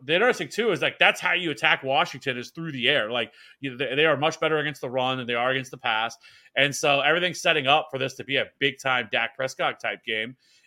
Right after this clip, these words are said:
And at sixty-seven hundred, you can pair him with his pass catchers. And you know, I think that makes for a really solid stack. And I think if you wanna run it back, like, I don't mind,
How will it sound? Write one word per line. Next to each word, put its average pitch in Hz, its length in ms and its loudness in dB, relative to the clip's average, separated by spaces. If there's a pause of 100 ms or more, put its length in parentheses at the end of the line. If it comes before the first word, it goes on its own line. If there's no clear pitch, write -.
(120)
And 135 320 6
at 139 180 2
sixty-seven 151 540 -4
hundred, 147 400 -6
you 131 60 -14
can 123 100 -12
pair 127 200 -4
him 143 120 -4
with 143 80 -6
his 139 100 -14
pass 131 320 0
catchers. 131 520 -6 (360)
And 131 540 4 (380)
you 151 100 -4
know, 135 120 2
I 131 280 0
think 147 220 -6
that 143 160 0
makes 139 180 -2
for 151 120 -6
a 135 60 -4
really 131 260 -4
solid 135 320 -2
stack. 131 380 -2
And 147 80 -2
I 127 40 -6
think 147 140 -8
if 143 100 -12
you 139 160 -12
wanna 113 200 -4
run 139 140 -4
it 135 120 -10
back, 120 260 0
like, 120 180 -10
I 127 60 2
don't 131 200 -4
mind, 123 340 -4